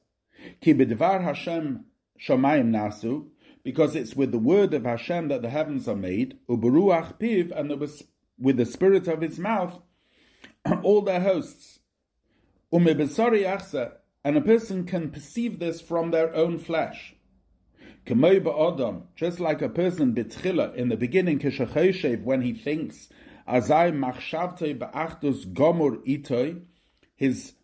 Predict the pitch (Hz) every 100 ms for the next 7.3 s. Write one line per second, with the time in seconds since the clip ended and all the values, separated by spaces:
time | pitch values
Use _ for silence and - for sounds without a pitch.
0 | _ - 185 196 147 - - 135 107 95
1 | 107 151 185 143 131 113 110 95 76 76
2 | - - - 123 180 185 196 151 139 -
3 | 147 160 156 131 117 - _ _ - 120
4 | 107 151 - _ _ _ _ _ _ _
5 | - 135 175 - 117 156 139 113 - 180
6 | 156 - 127 123 117 113 113 107 117 104
7 | 101 117 -